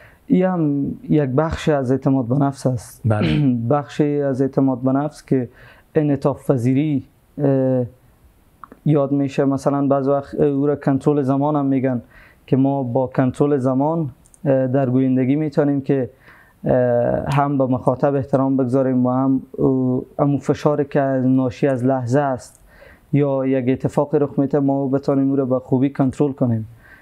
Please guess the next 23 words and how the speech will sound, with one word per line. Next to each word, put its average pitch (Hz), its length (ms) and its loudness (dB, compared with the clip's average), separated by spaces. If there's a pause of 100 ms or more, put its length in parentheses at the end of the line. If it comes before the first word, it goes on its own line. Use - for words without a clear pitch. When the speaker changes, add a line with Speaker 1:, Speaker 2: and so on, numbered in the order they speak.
(180)
Speaker 1:
اه، 127 400 2 (220)
انعطاف 143 500 0
پذیر 131 240 2
بودن 139 280 0
هم 156 140 -2
همین 147 420 -4 (200)
توانایی 139 420 2
را 143 100 0
برای 135 200 0
ما 139 120 0
می‌ده 143 260 -2
که 139 100 2
در 131 180 0
لحظه 131 580 0 (440)
طوری 165 300 2
واکنش 147 540 -2
نشان 139 320 0
بدیم 139 400 -2 (560)
به 135 120 4
مو، 139 400 0 (140)
اه، 139 260 2
واقع 127 580 -2 (720)
که 127 400 0